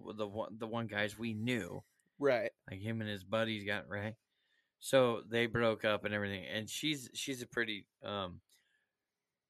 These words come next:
Speaker 1: hefty gal. Um,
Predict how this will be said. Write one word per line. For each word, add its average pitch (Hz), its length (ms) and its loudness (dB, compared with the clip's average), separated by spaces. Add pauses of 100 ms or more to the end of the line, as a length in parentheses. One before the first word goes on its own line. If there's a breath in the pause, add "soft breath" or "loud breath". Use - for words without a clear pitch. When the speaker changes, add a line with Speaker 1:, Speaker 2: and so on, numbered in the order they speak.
(120)
Speaker 1:
hefty 110 580 6 (560)
gal. 107 380 4 (360)
Um, 98 540 0